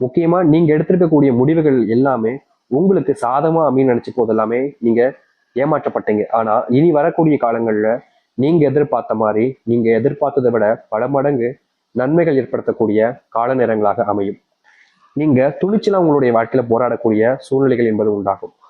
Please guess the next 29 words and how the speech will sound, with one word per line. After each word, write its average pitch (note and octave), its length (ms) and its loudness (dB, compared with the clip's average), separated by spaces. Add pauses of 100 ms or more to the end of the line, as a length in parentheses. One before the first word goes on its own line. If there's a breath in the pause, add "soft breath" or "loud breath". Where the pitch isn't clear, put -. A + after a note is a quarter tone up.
(200 soft breath)
உங்களுடைய C#3 400 0
துணிச்சலை D#3+ 380 0
பார்த்து A#2 320 -2 (200)
உங்களுக்கு A#2+ 760 0
தெரிஞ்ச, C3+ 280 0 (100)
உங்களுக்கு A#2 440 -2 (120)
நெருக்கமா C3 320 0
இருக்கக்கூடிய A#2+ 400 0 (380 soft breath)
நண்பர்களும் D3 500 0
சரி, A2+ 280 -2
"இவனே A#2+ 240 2
போராடுறான்" A2+ 480 -2
அப்படின்ற A2 300 0
மாதிரி G#2+ 240 -4 (300 loud breath)
உங்களுக்கு C3+ 320 0
உறுதுணையாக C#3+ 480 2
வர A2 140 0
ஆரம்பிப்பாங்க. G#2 460 -6 (220 loud breath)
உங்களுடைய C#3 300 -2
குடும்பத்தார்கள் D3+ 520 0
உங்களை A#2 260 0
நம்ப G#2+ 220 -4
ஆரம்பிப்பாங்க. G#2 440 -4 (300)
இதற்கு D3+ 300 -2
முன்பெல்லாம் E3+ 420 2
உங்களுடைய C3+ 280 0
குடும்பத்தார்கள் C3+ 500 0
நிறைய B2 240 2
நாட்கள் C3 320 -4